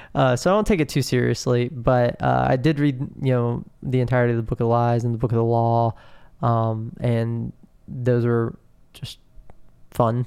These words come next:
I guess. And it, it was after I had already well established myself in the ceremonial magic, so none of the concepts were confusing. That's something else I'll say is reading books like High Magic or like Fundamental Magic when it comes out are gonna be fantastic,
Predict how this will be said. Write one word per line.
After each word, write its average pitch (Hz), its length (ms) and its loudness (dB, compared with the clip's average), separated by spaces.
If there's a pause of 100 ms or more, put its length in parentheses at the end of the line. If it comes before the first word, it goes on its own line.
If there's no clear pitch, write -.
I 131 120 2
guess. 127 320 2
And 120 260 -2
it, - 220 -2
it 123 240 2
was 117 240 0
after 123 400 2
I 120 60 2
had 120 120 0
already 117 260 2
well 120 240 2
established 120 460 0
myself 117 340 0
in 123 60 -4
the 117 80 -2
ceremonial 120 520 0
magic, 117 360 0
so 123 100 -2
none 120 160 2
of 120 60 2
the 123 80 0
concepts - 540 -2
were 123 80 0
confusing. 127 400 0
That's 170 180 2
something 160 260 0
else 120 200 0
I'll 131 80 -2
say - 180 -4
is - 180 -4 (460)
reading 170 520 2
books 139 380 -2
like 127 500 -2 (280)
High 131 180 2
Magic 120 560 -2
or 123 200 4
like 123 320 -2
Fundamental 123 560 -2
Magic 120 360 -2
when 123 100 -2
it - 60 -10
comes 120 220 -4
out 120 240 0 (260)
are 135 80 2
gonna 143 200 2
be 120 260 -2 (280)
fantastic, 131 1200 -2